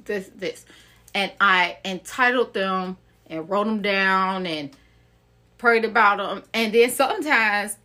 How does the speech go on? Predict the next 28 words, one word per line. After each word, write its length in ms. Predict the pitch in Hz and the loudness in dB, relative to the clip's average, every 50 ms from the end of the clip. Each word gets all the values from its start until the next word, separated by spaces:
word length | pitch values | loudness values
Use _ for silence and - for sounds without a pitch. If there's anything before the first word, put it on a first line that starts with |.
| _ - | _ 0
I 200 | - 262 277 - | 0 0 2 0
<laughs> 40 | - | -2
realized 640 | 262 220 240 262 233 226 208 208 220 214 240 240 220 | 0 2 2 2 2 2 2 2 2 2 0 -2 -2
it 80 | 226 208 | -4 -4
was, 140 | 214 202 | -4 -6
like, 240 | 202 190 196 190 - | -4 -2 -2 -2 -4
in 80 | 208 196 | -6 -8
the 60 | 190 | -6
beginning, 680 | 180 170 160 147 220 254 285 269 226 220 220 - - 185 | -8 -8 -8 -4 -4 -2 -2 -2 -4 -6 -6 -8 -10 -16
sometimes 440 | - - 233 233 233 233 226 220 208 | -12 -8 -8 -6 -6 -4 -4 -4 -4
I 60 | 226 | -4
was 180 | 233 240 233 254 | -4 -6 -4 -4
like, 260 | 240 240 240 240 - - | -4 -4 -4 -4 -4 -4
"Uh, 580 | 285 311 320 330 339 226 226 226 339 330 330 320 _ - - - - - - - - - | -2 -2 -2 -2 -2 -4 -4 -4 -4 -6 -6 -10 _ -20 -20 -20 -20 -20 -20 -20 -16 -10
I 60 | 339 320 | -8 -6
didn't 180 | 339 320 311 | -4 -4 -4
get 160 | 302 320 - | -4 -4 -6
that 180 | - 262 254 - | -4 -6 -4 -4
answer." 540 | - 294 294 302 277 - - - - - - _ _ _ _ _ _ _ _ _ _ _ - | -4 -4 -4 -4 -4 -6 -8 -12 -12 -14 -16 _ _ _ _ _ _ _ _ _ _ _ -2
I 100 | 185 226 | 0 2
remember 260 | 247 240 226 196 190 | 2 2 0 -4 -4
one 140 | 180 175 165 | -4 -6 -6
time 180 | - - 180 170 | -8 -8 -6 -6
I 80 | 165 | -6
prayed 320 | 165 - - 160 170 170 - | -6 -6 -6 -6 -8 -8 -10
for 100 | - - | -12 -14
a 40 | - | -14
house 960 | - - 208 214 233 226 220 220 220 214 202 208 208 - - - - - - | -8 0 2 4 4 4 4 2 0 -4 -6 -8 -10 -12 -18 -20 -20 -20 -20